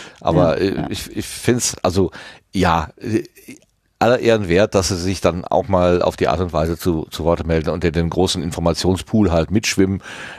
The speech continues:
Speaker 1: Ähm, und ja, f-, äh, wie gesagt, hätte alles noch ein bisschen früher sein können, aber ich bin ja auch ein Schlauschwätzer, ich weiß ja immer alles besser.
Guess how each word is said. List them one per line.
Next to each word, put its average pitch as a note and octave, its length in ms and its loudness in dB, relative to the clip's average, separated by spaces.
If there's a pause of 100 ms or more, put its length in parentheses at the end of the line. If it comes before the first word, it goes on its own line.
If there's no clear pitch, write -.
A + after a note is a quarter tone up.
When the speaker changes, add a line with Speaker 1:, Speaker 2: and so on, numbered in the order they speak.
(160)
Speaker 1:
Ähm, E2 420 0 (120)
und - 680 -4 (420)
ja, - 220 -2 (160)
f-, - 180 -12
äh, G2+ 140 0 (100)
wie - 100 -6
gesagt, F#2 300 2
hätte G#2 160 2
alles F#2+ 160 2
noch F#2+ 80 -2
ein E2+ 60 -2
bisschen F2+ 180 -2
früher G2+ 220 2
sein E2+ 160 0
können, D#2+ 260 0
aber D2 240 0
ich D#2 80 -4
bin F2 140 -4
ja E2 160 2
auch - 320 -6 (180)
ein - 80 -8
Schlauschwätzer, C#2+ 680 0
ich A1+ 120 -4
weiß C2 160 0
ja - 80 0
immer D2+ 180 -2
alles - 160 -8
besser. D2+ 320 -2